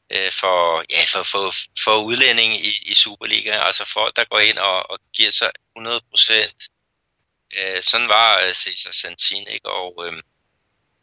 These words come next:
øh, det er jo dejligt nok, at han og, og hele familien nu er, er vendt til, tilbage til Danmark, efter de,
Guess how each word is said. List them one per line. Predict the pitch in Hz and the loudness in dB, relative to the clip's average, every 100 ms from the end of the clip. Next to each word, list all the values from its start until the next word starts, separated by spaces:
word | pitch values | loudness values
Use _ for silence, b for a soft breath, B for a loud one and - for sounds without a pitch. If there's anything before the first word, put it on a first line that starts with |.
| _ - | _ -10
øh, | 78 78 78 _ _ _ | -8 -6 -10 _ _ _
det | 95 | -4
er | 95 | -2
jo | 92 - 92 | -4 -6 -2
dejligt | 107 | 2
nok, | 104 104 | 4 4
at | 107 | 4
han | 98 107 | 4 2
og, | 95 92 | 2 0
og | |
hele | 101 104 | -2 -6
familien | - 95 - _ 110 | -6 -10 -12 _ -2
nu | |
er, | 101 90 - | 0 2 0
er | - | -2
vendt | 92 | 2
til, | - 104 101 | 4 2 4
tilbage | - - 92 | 2 2 2
til | 98 110 | 4 2
Danmark, | 85 82 98 | 2 -2 -2
efter | 98 - 98 | -4 -4 -8
de, | - | -8